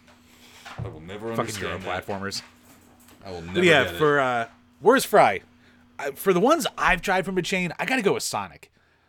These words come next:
Speaker 2: Like, I've never had a more, like, eh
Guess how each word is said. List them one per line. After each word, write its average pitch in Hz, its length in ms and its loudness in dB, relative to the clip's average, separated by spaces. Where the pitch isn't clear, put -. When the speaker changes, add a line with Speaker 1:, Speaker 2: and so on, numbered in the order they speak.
Speaker 2:
Like, 131 180 -6
I've 156 240 2
never 185 360 0
had 175 240 2
a 143 100 -2
more, 143 320 -2
like, 120 400 -6
eh 185 280 2